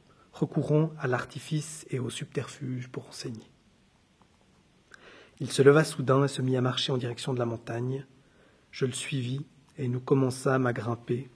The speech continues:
côte à côte. Nous arrivâmes au sommet des hautes montagnes. Même à cette altitude, il faisait encore très chaud. Nous avions suivi toute la journée une piste presque invisible.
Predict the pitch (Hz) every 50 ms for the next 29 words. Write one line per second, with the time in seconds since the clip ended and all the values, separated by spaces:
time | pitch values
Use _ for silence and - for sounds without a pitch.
0 | - - _ _ _ _ - 131 123 - - - - - - - _ - - -
1 | - - - - _ _ _ _ _ _ _ _ - - - - - - - -
2 | - - - - _ _ - - - - - - - 143 - 151 151 175 180 208
3 | 202 180 156 147 139 - - 170 165 170 180 180 156 135 131 - - 160 175 175
4 | - - 143 135 127 - 127 127 127 135 139 143 - - - - - - - -
5 | - - - 208 208 202 180 - 156 139 - 147 139 - - - - 196 180 151
6 | - - - - - - 151 127 - - 147 143 156 135 - - 123 - - -
7 | - 147 135 - - - - - - _ _ _ _ _ _ - - - - -
8 | - _ - 127 117 123 120 127 135 123 123 - - 151 131 139 147 - - -
9 | - 185 147 139 135 131 143 156 147 131 123 - - 165 160 - - - - -
10 | 127 - - - - 147 143 131 127 120 113 123 131 135 143 170 175